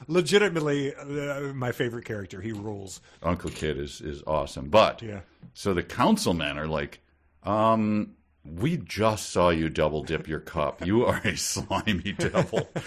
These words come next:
Speaker 2: You are not getting that, uh,
Speaker 1: Yeah.
Speaker 2: whatever, that
Speaker 1: That's
Speaker 2: land
Speaker 1: all we
Speaker 2: lease
Speaker 1: can
Speaker 2: or
Speaker 1: think
Speaker 2: whatever."
Speaker 1: about.
Speaker 2: Like, God, that's just revolting.
Speaker 1: Yeah.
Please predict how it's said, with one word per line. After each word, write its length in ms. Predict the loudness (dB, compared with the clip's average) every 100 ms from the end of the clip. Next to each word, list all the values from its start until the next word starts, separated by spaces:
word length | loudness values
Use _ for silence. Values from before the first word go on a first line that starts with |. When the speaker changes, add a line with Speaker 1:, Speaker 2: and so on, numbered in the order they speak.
| -8 -4
Speaker 2:
You 200 | 2 4
are 120 | 4
not 460 | 4 4 6 4 4
getting 360 | 4 4 4 4
that, 320 | 4 2 0
uh, 280 | -2 0 -2
Speaker 1:
Yeah. 200 | -6 -8 -14 _ -14
Speaker 2:
whatever, 540 | -10 -6 0 2 4 2
that 160 | 2
Speaker 1:
That's 100 | 2
Speaker 2:
land 200 | 4 6
Speaker 1:
all 180 | 8 10
we 80 | 8
Speaker 2:
lease 180 | 6 6
Speaker 1:
can 100 | 4
Speaker 2:
or 40 |
Speaker 1:
think 40 | 6
Speaker 2:
whatever." 240 | 4 2 2
Speaker 1:
about. 100 | 0
Speaker 2:
Like, 220 | -2 0
God, 440 | 2 4 2 0
that's 280 | -4 -6 -8
just 260 | -10 -8 -6
revolting. 720 | -6 -6 -4 -4 -4 -6 -8 -14 -14
Speaker 1:
Yeah. 280 | -8 -8 -8